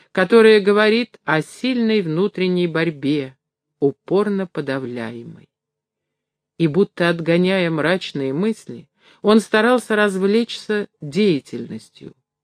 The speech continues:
Расколол бочонок, в котором были прежде сушёные щи, и Валетка с жадностью принялся грызть доски, пахнувшие съестным.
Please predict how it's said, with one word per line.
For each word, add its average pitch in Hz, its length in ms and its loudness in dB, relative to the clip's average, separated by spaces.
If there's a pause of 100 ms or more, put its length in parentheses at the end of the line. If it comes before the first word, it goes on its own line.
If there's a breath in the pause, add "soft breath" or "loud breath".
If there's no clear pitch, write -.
(400)
Расколол 196 580 0
бочонок, 180 840 -6
в - 140 -20
котором 160 500 -2
были 165 240 0
прежде 151 640 -2 (260)
сушёные 165 680 0
щи, 156 520 -8 (600)
и 202 140 6
Валетка 247 560 2
с 180 40 -2
жадностью 202 800 -4
принялся 170 580 -4
грызть 160 640 -6
доски, 143 800 -4 (460)
пахнувшие 170 960 -4
съестным. 127 800 -10